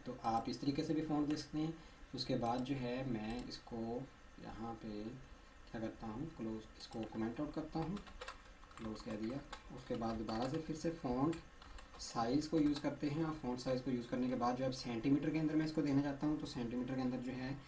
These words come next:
सबसे पहले millimeter से शुरू करते हैं। millimeter के अंदर जो है suppose करें मैं इसको font size देना चाहता हूँ, यहाँ पर लिखता हूँ ट्वेल्व millimeter।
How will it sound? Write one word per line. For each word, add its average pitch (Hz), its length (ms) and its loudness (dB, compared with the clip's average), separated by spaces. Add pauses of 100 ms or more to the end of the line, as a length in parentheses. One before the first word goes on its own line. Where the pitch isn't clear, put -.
(200)
सबसे 151 160 2
पहले 165 200 6
millimeter 160 380 8
से - 100 0
शुरू 143 180 4
करते 139 260 4
हैं। 156 80 6
millimeter 135 400 8
के 135 80 0
अंदर 123 320 0
जो 123 140 -2
है 127 360 -2
suppose 120 300 -2
करें - 160 -2
मैं 135 80 2
इसको - 180 -4
font 117 260 -2
size 120 240 -4
देना 117 160 0
चाहता 113 200 -4
हूँ, 139 80 2
यहाँ 120 180 0
पर 123 140 -2
लिखता 113 180 -2
हूँ 143 120 -4
ट्वेल्व 123 200 4
millimeter। 127 480 6